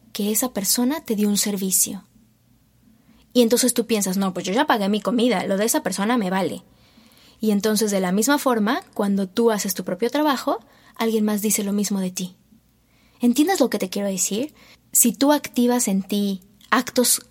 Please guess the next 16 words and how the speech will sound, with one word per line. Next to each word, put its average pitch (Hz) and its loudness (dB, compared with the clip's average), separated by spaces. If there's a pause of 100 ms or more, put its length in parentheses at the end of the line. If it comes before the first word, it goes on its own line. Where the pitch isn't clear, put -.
(160)
supremos 196 -2
de 185 -4
generosidad, 180 -6 (400)
no 247 4
queda 240 2
más 214 0
que 196 -4
regresen 220 0
actos 208 -2
supremos 190 -2
de 190 -4
geros-, 190 -6
generosidad 196 -2
a-, 196 -4 (140)
hacia 180 -4
ti. 185 -8